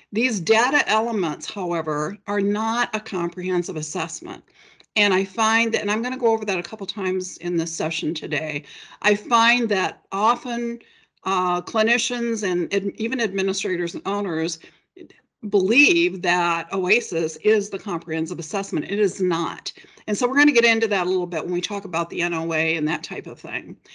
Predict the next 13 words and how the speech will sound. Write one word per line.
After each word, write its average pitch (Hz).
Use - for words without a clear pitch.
There 214
are 214
core 302
items 214
within 240
the, -
within 226
a 196
comprehensive 190
assessment 175
that 214
are 214
required, 202